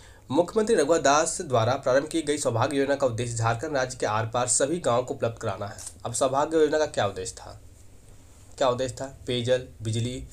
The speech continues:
सुलभ शौचालय, बालिकाओं को मुफ्त शिक्षा। तो इस प्रश्न का जो सही उत्तर था ऑप्शन नंबर बी था, बिजली। आइए अगले प्रश्न को देखें। इन्हें हाल में ही दो हज़ार उन्नीस वर्ष के लिए लॉरेंस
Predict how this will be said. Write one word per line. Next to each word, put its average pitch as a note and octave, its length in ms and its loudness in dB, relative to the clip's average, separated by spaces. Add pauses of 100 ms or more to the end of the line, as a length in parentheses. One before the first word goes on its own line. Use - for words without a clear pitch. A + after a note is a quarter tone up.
सुलभ C3 180 0
शौचालय, B2 360 0
बालिकाओं A#2 400 -2
को A#2+ 120 -6
मुफ्त B2+ 180 -8
शिक्षा। C3 420 -8 (480)
तो C#3+ 60 -2
इस C#3+ 80 0
प्रश्न E3 180 0
का F3 60 2
जो E3 100 2
सही C3 180 0
उत्तर C#3 340 -2
था D3+ 60 -6
ऑप्शन A#2+ 340 -2
नंबर G#2+ 220 0 (680)
बी G#2+ 160 -4
था, - 300 -14 (320)
बिजली। A#2 320 -4 (920)
आइए B2+ 120 2
अगले C#3+ 160 0
प्रश्न D3+ 160 -6
को D#3+ 80 -4
देखें। D#3+ 320 -6
इन्हें D3 220 2
हाल D3+ 260 6
में F#3 160 0
ही F#3+ 180 -2 (480)
दो C#3 100 2
हज़ार D3 120 6
उन्नीस D#3+ 280 2
वर्ष D3+ 220 4
के D3+ 200 -2
लिए D3+ 340 -2 (640)
लॉरेंस D3+ 560 4